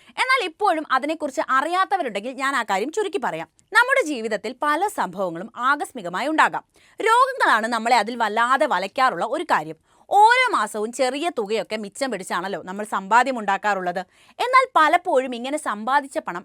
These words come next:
ആശുപത്രിയിൽ ബില്ലായി കൊടുക്കേണ്ട ഒരു അവസരം വന്നാലോ? അതിനെ പ്രതിരോധിക്കാനാണ് മാസം ചെറിയൊരു തുക നീക്കിവെച്ച് ഒരു ആരോഗ്യ ഇൻഷുറൻസ് നിങ്ങൾക്കും കുടുംബത്തിനും ആവശ്യമാണെന്ന്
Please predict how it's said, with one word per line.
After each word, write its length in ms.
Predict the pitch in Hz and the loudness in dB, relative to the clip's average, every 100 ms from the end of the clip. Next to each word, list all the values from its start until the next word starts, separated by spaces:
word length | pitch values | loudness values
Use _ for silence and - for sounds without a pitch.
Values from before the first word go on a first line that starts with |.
| 220 | -8
ആശുപത്രിയിൽ 640 | 240 302 330 330 349 302 | -6 -6 -6 -8 -6 -8
ബില്ലായി 440 | 208 220 277 339 | -6 -8 -4 -2
കൊടുക്കേണ്ട 420 | 269 214 202 240 233 | -2 -4 -4 -4 -2
ഒരു 80 | |
അവസരം 340 | 208 196 254 240 | -2 -4 -6 -6
വന്നാലോ? 380 | 202 202 196 202 _ _ _ - 415 | -4 -4 -4 -6 _ _ _ 2 2
അതിനെ 240 | 539 539 370 | 2 -2 -2
പ്രതിരോധിക്കാനാണ് 760 | 202 208 233 233 202 185 170 214 | -4 0 0 0 -2 -4 -6 -8
മാസം 500 | 196 202 226 277 294 | -6 -4 -6 -8 -10
ചെറിയൊരു 580 | 349 370 466 554 427 240 | -6 -4 -2 -2 -2 -2
തുക 120 | 196 | -6
നീക്കിവെച്ച് 520 | 202 180 196 180 - 339 _ - | -6 -8 -8 -6 -6 -8 _ -2
ഒരു 160 | 254 269 - | 2 2 2
ആരോഗ്യ 480 | 247 262 302 349 311 | 2 4 2 0 -6
ഇൻഷുറൻസ് 420 | 202 196 190 277 | -10 -12 -12 -10
നിങ്ങൾക്കും 500 | 233 220 220 - 262 | -10 -6 -8 -8 -8
കുടുംബത്തിനും 560 | 220 208 226 214 240 - | -4 -4 -4 -4 -6 -4
ആവശ്യമാണെന്ന് 680 | 247 285 381 403 196 170 | 0 0 -2 -4 -6 -6